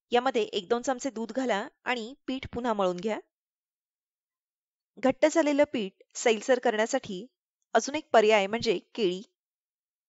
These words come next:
दुधाऐवजी यामध्ये थोडंसं केळं मॅश करून घालू शकता. थोडंसं केळं घेऊन ते असं मॅश करून घ्यायचं आहे. त्यामध्ये हे पीठ घालून मळून घ्या, म्हणजे हे पीठ असं सैलसर होतं.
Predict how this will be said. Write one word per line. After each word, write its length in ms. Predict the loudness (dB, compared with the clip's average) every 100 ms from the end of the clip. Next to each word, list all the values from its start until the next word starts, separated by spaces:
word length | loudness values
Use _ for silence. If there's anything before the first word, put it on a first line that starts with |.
| _ _ _ _ _ _ _
दुधाऐवजी 800 | -2 0 0 0 -2 -2 -6 -12 -20 -2
यामध्ये 360 | 0 2 0 -2 -2
थोडंसं 300 | 0 0 0
केळं 380 | 2 2 2 0 -8
मॅश 280 | -2 0 0
करून 220 | -2 -2
घालू 180 | 0 -2
शकता. 340 | -2 -6 -6 -10 -12 _ _ _ _ _ _ -2
थोडंसं 300 | 0 0 -2
केळं 220 | 0 2
घेऊन 380 | 2 -2 -4 -10 -18 _ _ 0
ते 100 | 2
असं 240 | 4 2
मॅश 260 | 0 0 2
करून 220 | 0 0
घ्यायचं 280 | -4 -2 -2
आहे. 200 | -2 -6 -14 _ _ _ _ _ _ _ _ _ _ _ -2
त्यामध्ये 320 | 0 0 -2
हे 120 | -2 -4
पीठ 180 | -8 -4
घालून 360 | -2 0 -2 -8
मळून 340 | -2 0 0 -2
घ्या, 220 | -4 -6 -12 _ _ _ _ _ _ _ _ _ _ _ _ _ _ _ _ _ _ _
म्हणजे 240 | -6 0 0
हे 160 | 0 -6
पीठ 160 | -2 0
असं 140 | -2
सैलसर 480 | 0 0 0 0 -2
होतं. 260 | -2 -4